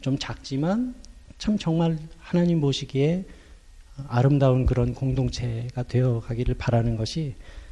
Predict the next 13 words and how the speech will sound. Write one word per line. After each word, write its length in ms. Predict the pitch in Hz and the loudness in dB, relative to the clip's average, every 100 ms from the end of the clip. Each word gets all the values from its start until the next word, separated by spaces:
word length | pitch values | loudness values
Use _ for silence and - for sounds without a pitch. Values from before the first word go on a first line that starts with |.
| - | -14
어, 140 | 131 117 | -10 -8
저의, 580 | - 120 120 117 120 131 139 143 143 | -4 0 0 0 -2 -6 -8 -12 -10
어, 300 | 131 131 131 - - - - - - - - | -10 -10 -12 -16 -20 -20 -20 -20 -20 -20 -14
진실한 520 | - 135 123 127 120 | -2 0 0 0 0
그 300 | 113 120 113 120 - - - | 0 -2 -2 -10 -18 -20 -20
소망이에요. 840 | - - 151 165 165 104 107 110 131 - | -6 6 8 8 6 2 -2 -6 -10 -14
그래서 480 | - 131 120 127 139 - - - - - - | -14 -10 -6 -4 -4 -6 -6 -8 -14 -14 -6
여러분들께서도 760 | 127 127 127 117 135 135 123 | -2 0 0 0 -2 -2 -6
그러한 380 | 120 - 170 175 | -4 2 4 4
점들을, 680 | 123 120 117 117 120 175 233 202 | 2 0 2 4 4 4 0 -2
어, 260 | 120 120 120 | -4 -8 -8
좀 120 | 123 | -8
생각하시면서 1000 | - 123 127 - 160 147 120 113 160 | -6 -4 -4 -4 -4 -2 -2 -2 -4